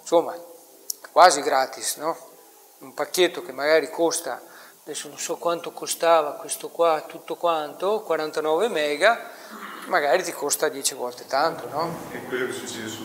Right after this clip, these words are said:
Speaker 2: Windows.
Speaker 1: Su?
Speaker 2: Su Windows, Windows non condivide nessun,
Speaker 1: Eh,
Speaker 2: nessun
Speaker 1: non so.
Speaker 2: programma condivide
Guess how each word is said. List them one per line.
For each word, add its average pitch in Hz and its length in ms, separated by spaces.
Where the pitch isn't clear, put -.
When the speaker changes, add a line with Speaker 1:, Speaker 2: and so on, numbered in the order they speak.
Speaker 2:
Windows. 98 360
Speaker 1:
Su? 185 420
Speaker 2:
Su 135 300
Windows, 170 460
Windows 127 320
non 113 200
condivide 123 800
nessun, 113 480
Speaker 1:
Eh, 117 60
Speaker 2:
nessun - 260
Speaker 1:
non 151 80
so. 151 60
Speaker 2:
programma - 420
condivide 117 480